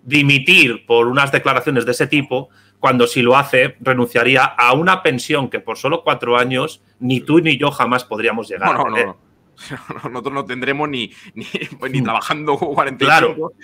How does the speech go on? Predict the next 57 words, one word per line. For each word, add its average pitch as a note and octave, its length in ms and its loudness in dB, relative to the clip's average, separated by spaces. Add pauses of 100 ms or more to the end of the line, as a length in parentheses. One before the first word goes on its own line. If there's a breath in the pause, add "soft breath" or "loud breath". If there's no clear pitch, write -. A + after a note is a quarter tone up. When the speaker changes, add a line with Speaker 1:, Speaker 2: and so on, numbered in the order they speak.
(160 loud breath)
Speaker 2:
tendremos A2+ 280 0
Speaker 1:
Por D3 100 2
eso D#3 100 -2
Speaker 2:
la C#3 40 -2
Speaker 1:
digo, C#3 160 -4
Speaker 2:
pensión. G#2+ 200 -14 (420)
Speaker 1:
Y C#3 120 2
más E3+ 160 4
de G3+ 40 4
un F#3+ 120 2
partido F#3+ 500 4
que, D3 380 2
como C#3+ 200 2
diría D#3 280 6
mi F3 120 4
camarada D3 680 6
en C3 80 2
La C3+ 80 2
Razón C3+ 200 0
Comunista, C#3+ 340 0
Melchor C3+ 260 0
Ordóñez, C3+ 400 2
el B2+ 120 0
pesoe, C#3 400 2
yo C#3 120 0
creo D3 140 0
que C#3+ 80 -2
son C#3+ 180 -2
más C#3+ 200 0
bien C#3+ 180 -2
las C3+ 160 0
siglas C#3 260 0
del B2+ 200 0
Partido D3+ 520 0
del D3 140 0
Sometimiento B2+ 640 -2
a - 20 0
la A#2 80 -2
Oligarquía A2+ 460 -4
Europea. F#2+ 420 -10 (340)
El B2+ 500 2
de B2+ 120 4
los B2+ 120 0
derechos C#3 240 -2
de D3+ 60 2
autor D3 200 0
es B2+ 60 -6
de C3+ 80 0
Melchor B2 300 -2
Ordóñez A#2 380 -2
y A2+ 80 -12
creo A#2+ 160 -4
que A#2 80 -4
le A2+ 80 -8
corresponde A2+ 420 -14
a G2 100 -2
él G2 180 -8